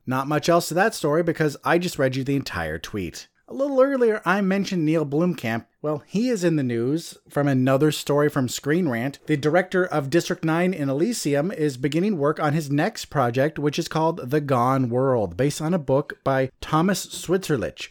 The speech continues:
The Gone World has been described as a time travel procedural,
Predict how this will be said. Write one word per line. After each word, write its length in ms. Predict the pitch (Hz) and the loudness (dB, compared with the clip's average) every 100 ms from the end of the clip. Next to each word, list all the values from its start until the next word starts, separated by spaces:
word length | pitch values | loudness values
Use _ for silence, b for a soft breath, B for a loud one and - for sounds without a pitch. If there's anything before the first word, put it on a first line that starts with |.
| _ | _
The 100 | 117 | -2
Gone 380 | 143 170 196 151 | 2 4 2 2
World 380 | 190 214 185 | 4 4 4
has 280 | 127 165 170 | 2 0 0
been 200 | 135 170 | 0 0
described 500 | 165 - 175 220 220 - | 0 0 2 2 2 0
as 300 | 165 185 180 | 2 2 2
a 140 | 175 170 | 0 0
time 440 | - 180 240 262 | -4 -2 2 2
travel 400 | - 202 220 220 | 2 0 0 0
procedural, 800 | - 180 - 254 180 135 85 | 0 -2 0 0 2 0 0